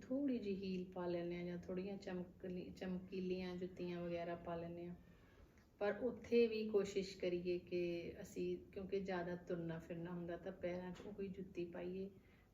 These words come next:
ਜਿਹੜੀ ਫਲੈਟ ਹੋਵੇ, ਅਹ, ਸੋਹਣੀ ਵੀ ਲੱਗੇ। ਚਲੋ ਉਹ ਆਪਣੇ ਆਪਣੇ, ਅਹ, ਦੀ ਜੇਬ ਮੁਤਾਬਕ ਹੁੰਦੀ ਹੈ ਕਿ ਅਸੀਂ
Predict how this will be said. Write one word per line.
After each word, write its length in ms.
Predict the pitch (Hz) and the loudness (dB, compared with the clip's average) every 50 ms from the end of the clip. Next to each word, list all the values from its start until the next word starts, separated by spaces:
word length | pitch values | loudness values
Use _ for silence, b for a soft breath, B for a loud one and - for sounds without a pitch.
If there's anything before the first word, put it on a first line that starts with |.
| - - | -8 0
ਜਿਹੜੀ 560 | 185 180 175 180 185 185 185 180 175 - 190 | 2 4 4 4 4 2 2 0 0 -2 -4
ਫਲੈਟ 680 | - - - 185 180 180 180 180 180 175 180 180 175 | -6 -4 0 2 4 4 6 4 2 2 0 -4 -4
ਹੋਵੇ, 420 | 185 175 170 170 175 175 175 175 175 | -4 -2 -2 0 0 2 2 0 -2
ਅਹ, 360 | - - - - - 185 180 | -4 -10 -14 -10 -8 -6 -6
ਸੋਹਣੀ 420 | 175 - - 190 190 196 214 214 | -6 -6 -4 -4 -2 -2 -2 -4
ਵੀ 140 | 214 214 214 | -4 -2 2
ਲੱਗੇ। 300 | 208 196 180 180 180 180 | 4 4 4 4 2 0
ਚਲੋ 300 | 180 - 185 180 180 185 | 2 2 2 2 2 2
ਉਹ 80 | 196 196 | 2 2
ਆਪਣੇ 340 | 185 185 - 185 180 180 180 | 0 0 -2 -2 -2 -2 -2
ਆਪਣੇ, 460 | 180 175 - 180 180 180 185 180 - | -4 -6 -6 -6 -4 -4 -4 -6 -8
ਅਹ, 500 | - - - 139 156 165 170 165 170 175 | -10 -10 -10 -8 -6 -6 -6 -4 -4 0
ਦੀ 160 | 175 175 190 | 2 2 2
ਜੇਬ 440 | 180 175 180 175 180 190 190 190 196 | 2 6 8 8 8 8 6 2 -2
ਮੁਤਾਬਕ 600 | 202 196 196 196 180 175 170 175 175 - - - | -2 0 2 2 2 2 2 0 -2 -2 -4 -4
ਹੁੰਦੀ 220 | 175 170 170 175 | -4 -2 0 0
ਹੈ 60 | 175 | 0
ਕਿ 180 | 175 175 175 175 | 0 0 0 -2
ਅਸੀਂ 220 | 175 - - 180 | -2 -2 -4 -6